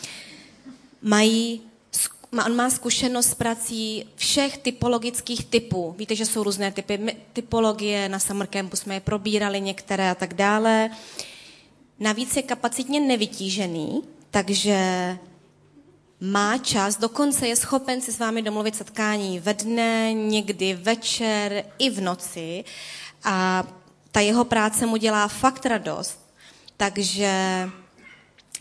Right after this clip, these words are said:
z finančního pohledu je absolutně jedinečný.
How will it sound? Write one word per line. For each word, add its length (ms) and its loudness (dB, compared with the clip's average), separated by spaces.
z 180 4
finančního 840 2
pohledu 460 0
je 100 0
absolutně 580 -2
jedinečný. 880 -2